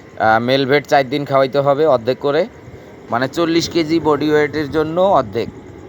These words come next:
এই যে দেখেন আমাদের ফিনিশিংটা কীরকম হয়েছে। আহ, বেশিরভাগ সামনের পাটা এরকম হয়, পিছনের পাটা হয় না। তারপরেও আমরা পিছনের পাটাও হালকা পাতলা কেটে দিই।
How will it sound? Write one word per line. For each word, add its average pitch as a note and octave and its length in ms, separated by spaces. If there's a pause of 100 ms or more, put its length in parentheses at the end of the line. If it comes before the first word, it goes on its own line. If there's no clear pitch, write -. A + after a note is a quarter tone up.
(560)
এই G#2+ 80
যে A#2+ 120
দেখেন A#2+ 280
আমাদের A#2 300
ফিনিশিংটা A#2 560
কীরকম A2 400
হয়েছে। G2+ 220
আহ, - 1080
বেশিরভাগ B2+ 460
সামনের B2+ 400
পাটা B2+ 320
এরকম B2 420
হয়, A#2 260 (460)
পিছনের B2+ 420
পাটা B2 280
হয় A2+ 180
না। B2 160 (1000)
তারপরেও C#3 400
আমরা D#3+ 240
পিছনের D3 400
পাটাও D3 380
হালকা C3 300
পাতলা B2+ 300
কেটে A#2 260
দিই। B2 160